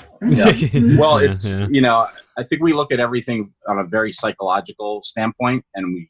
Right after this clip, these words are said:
Speaker 2: we like to start there, um, whether it's the content or whether it's the, the products, you know, and kinda go with that, you know? So, um, I, I, we like to do things that I compare it to, you have a, two forests. You have one that's been mowed down and somebody gives you a machete and says, "Just clear the rest of it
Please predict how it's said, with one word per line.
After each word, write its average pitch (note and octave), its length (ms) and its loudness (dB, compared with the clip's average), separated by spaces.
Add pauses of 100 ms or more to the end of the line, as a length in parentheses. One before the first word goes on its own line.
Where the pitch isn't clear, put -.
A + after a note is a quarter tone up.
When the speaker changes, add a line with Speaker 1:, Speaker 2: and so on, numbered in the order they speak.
(160)
Speaker 2:
we F#2+ 240 -8
like G2 180 -2
to - 120 -8
start F#2+ 320 -4
there, F#2+ 320 -2 (480)
um, F2 240 -2
whether F#2 200 -2
it's - 120 -14
the - 80 -14
content G2 540 -4
or F2 80 -6
whether F2+ 220 -4
it's - 180 -12
the, F2+ 240 -4
the - 100 -20
products, G2 500 -2
you G#2 80 -4
know, F#2 260 -4
and F#2+ 180 -8
kinda B2+ 200 -2
go A2 160 -2
with G2+ 200 0
that, F#2+ 320 -2
you F2 100 -12
know? F2+ 160 -8
So, F2+ 440 -4 (360)
um, F2+ 500 -2
I, G#2 100 -6 (100)
I, G#2+ 60 -8
we A2+ 140 -6
like D3+ 200 -4
to A2+ 100 -10
do A#2 160 -4
things G#2+ 360 -2
that F#2+ 220 -2 (120)
I G#2 80 -2
compare G#2+ 360 -2
it - 140 -6
to, F#2+ 240 0 (380)
you B2+ 320 0
have C#3 120 2
a, A2 160 -4
two D#3+ 160 2
forests. B2 540 0
You A#2+ 100 0
have A#2 120 0
one B2 160 2
that's A2+ 160 -4
been G2+ 180 0
mowed A2 300 2
down A2+ 400 2
and G2 140 -8
somebody A2 240 -2
gives A2 180 -2
you A2+ 80 0
a G#2 40 -2
machete G#2+ 380 -2
and G#2+ 100 -2
says, G2+ 200 -2
"Just - 200 -2
clear A2+ 180 2
the G2 100 0
rest G#2 220 0
of A2+ 120 -2
it B2+ 140 -2